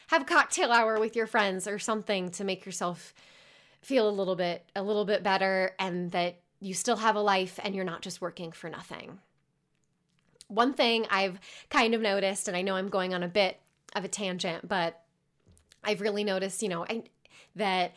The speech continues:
we kinda have to put it in perspective. I know it's not a great time to say, "Well, just think of how it used to be," or "Be positive." You know,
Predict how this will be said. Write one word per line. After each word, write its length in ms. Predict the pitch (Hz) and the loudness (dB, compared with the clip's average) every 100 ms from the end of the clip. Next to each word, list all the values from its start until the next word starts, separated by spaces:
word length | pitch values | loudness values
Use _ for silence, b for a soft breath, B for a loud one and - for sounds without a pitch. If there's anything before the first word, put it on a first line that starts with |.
| B B B | B B B
we 140 | 214 240 | -6 -2
kinda 220 | 320 320 | 2 2
have 100 | 370 | 2
to 100 | 320 | -4
put 180 | - 269 | 0 2
it 100 | 240 | 2
in 60 | |
perspective. 840 | 233 220 - - 196 - 202 190 185 196 | -2 -4 -2 0 0 0 0 0 -2 -4
I 100 | 220 | 0
know 220 | 254 294 | 2 2
it's 160 | 285 | 0
not 140 | 269 226 | 0 -2
a 40 | |
great 400 | 190 190 190 - | -2 -2 -2 -2
time 480 | - - 202 202 190 | -6 -4 -2 -2 -2
to 100 | 185 | -2
say, 360 | - 196 185 175 B B B B | 0 0 0 -4 B B B B
"Well, 220 | 339 311 | -2 0
just 260 | 269 294 - | -2 -4 2
think 220 | 381 320 | 0 0
of 60 | |
how 180 | 269 269 | 0 0
it 40 | 262 | 2
used 220 | 302 - | -2 -4
to 80 | 240 | -2
be," 220 | 247 226 | 2 4
or 280 | 208 202 196 B - | 4 2 -2 B 4
"Be 100 | 349 | 4
positive." 680 | 330 349 330 269 240 214 226 | 6 2 4 6 6 6 4
You 60 | |
know, 180 | 214 | 2